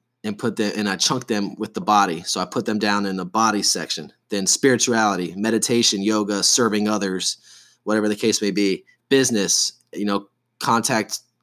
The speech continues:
twenty people a week, run Facebook ads, uh, follow up with cl-, uh, clients, calls.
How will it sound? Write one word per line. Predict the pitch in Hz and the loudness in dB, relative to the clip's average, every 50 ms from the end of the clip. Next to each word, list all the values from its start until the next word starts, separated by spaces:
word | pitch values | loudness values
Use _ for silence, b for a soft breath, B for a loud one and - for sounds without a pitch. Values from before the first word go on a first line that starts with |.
| _ _ - | _ _ -6
twenty | - 120 120 117 110 | -2 0 0 0 0
people | - 131 110 110 110 110 | 0 0 -2 0 2 2
a | 107 | 2
week, | 104 110 113 110 104 98 101 - - - _ _ _ - | 4 4 4 4 2 0 -2 -6 -16 -20 _ _ _ -4
run | 90 110 113 107 | -2 0 0 0
Facebook | - - 113 110 - - 110 101 104 | 0 0 0 0 0 -2 -4 -2 -2
ads, | 101 101 98 98 95 92 78 - - - - - - | 0 0 0 0 -2 -4 -4 -6 -6 -8 -8 -8 -8
uh, | 92 92 87 | -6 -6 -6
follow | - - 120 110 107 107 107 107 107 | -4 0 2 4 4 6 4 4 4
up | 101 - | 2 2
with | 107 98 - - - - _ _ _ _ _ _ - | 0 -2 -2 -6 -14 -20 _ _ _ _ _ _ -12
cl-, | - - - - - _ - | -10 -8 -6 -8 -8 _ -4
uh, | 104 98 95 95 - - _ _ - | -2 -2 -2 -2 -4 -6 _ _ -10
clients, | - 123 113 110 107 104 98 - - - | -4 0 0 2 2 0 0 -4 -6 -4
calls. | - 117 110 107 101 95 - - | 0 2 4 4 4 2 0 -4